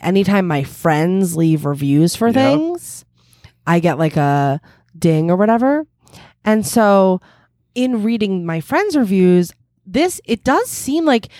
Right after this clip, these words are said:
Speaker 1: Goodreads is more of, like, a community-oriented
Speaker 2: Community.
Speaker 1: thing, where even if you did read the book, you might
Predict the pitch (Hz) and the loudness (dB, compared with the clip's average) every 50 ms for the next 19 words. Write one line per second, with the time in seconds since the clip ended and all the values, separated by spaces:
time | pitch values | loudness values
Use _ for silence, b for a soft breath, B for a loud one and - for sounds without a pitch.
0 | B B B B _ - 240 254 240 247 262 247 226 - - - 214 233 247 214 | B B B B _ -2 0 0 0 0 -2 -2 -2 -6 -4 0 0 2 2 2
1 | 214 214 208 208 208 202 202 196 185 185 - 190 180 - - - 185 185 175 180 | 0 2 2 4 4 2 2 2 0 0 -2 -4 -6 -6 -6 -8 -6 -6 -4 0
2 | 180 185 196 202 202 190 185 180 170 156 170 170 170 175 170 170 170 170 - - | 2 2 4 4 2 2 0 0 2 2 2 2 2 2 0 0 -2 -2 -2 -4
3 | 160 156 151 - - 214 214 190 165 156 151 B B B B B B - 196 208 | -4 -6 -6 -2 0 2 2 2 0 -2 -6 B B B B B B -2 -2 -2
4 | 208 - 240 247 247 240 262 254 247 - - 214 202 190 170 - - 240 269 220 | 0 0 0 0 2 2 0 0 -2 -4 -4 -6 -6 -6 -6 -4 -2 -2 -2 0
5 | 202 202 196 185 180 165 170 160 - 165 160 160 156 - - - _ - 185 208 | 0 2 2 2 2 0 -2 0 0 2 2 2 2 0 -4 -12 _ -10 -4 -2
6 | 254 240 214 202 190 220 262 269 - | -2 -2 0 0 0 0 0 -2 -4